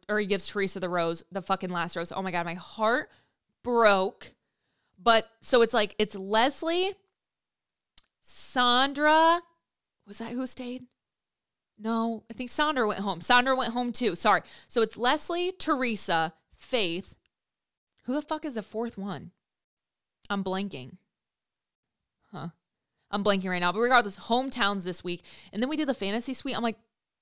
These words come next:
"Oh my God, I don't know." I'm just, I'm feeling cringe the rest of the season, but I'm prepared. Second thing I watched, okay, this really bothered me. I, <sighs> well, it didn't bo-,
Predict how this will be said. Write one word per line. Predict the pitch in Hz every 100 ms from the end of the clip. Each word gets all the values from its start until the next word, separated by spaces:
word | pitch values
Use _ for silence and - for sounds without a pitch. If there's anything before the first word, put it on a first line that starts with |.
| _ -
"Oh | 202
my | 185
God, | 165
I | 175
don't | 175
know." | 170
I'm | 175 214
just, | 254 -
I'm | 214
feeling | 254 302 285
cringe | - 233 208 190
the | 190
rest | 185 180
of |
the | 185
season, | - 185 202 202
but | 180 165 _ _ _ _ _ _ -
I'm | 202
prepared. | 196 180 170 160 - - - _
Second | - 311 381
thing | 370 330
I | 262
watched, | 240 220 - -
okay, | 240 233
this | 214 175 202
really | 196 233 262 269
bothered | 190 175 170 170
me. | 170 160 - _ _ _ _
I, | 208 202 - 220
<sighs> | - -
well, | 226 -
it | 240
didn't | 269 330
bo-, | 269